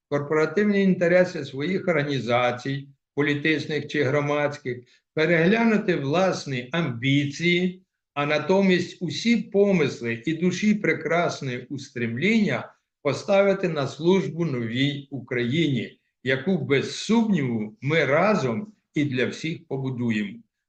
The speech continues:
Для цього центру повинні, до цього центру повинні увійти найкращі інтелектуальні, наукові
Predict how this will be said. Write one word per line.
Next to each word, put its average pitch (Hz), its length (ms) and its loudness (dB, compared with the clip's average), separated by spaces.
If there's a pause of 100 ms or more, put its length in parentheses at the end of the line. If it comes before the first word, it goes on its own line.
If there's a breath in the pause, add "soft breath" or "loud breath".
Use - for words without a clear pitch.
Для 135 200 -2
цього 202 600 2 (400)
центру 185 460 2
повинні, 170 420 2 (460)
до 151 160 0
цього 147 300 2
центру 139 500 -4
повинні 131 460 -2
увійти 123 640 -2 (100)
найкращі 151 920 0
інтелектуальні, 170 1000 0
наукові 139 960 0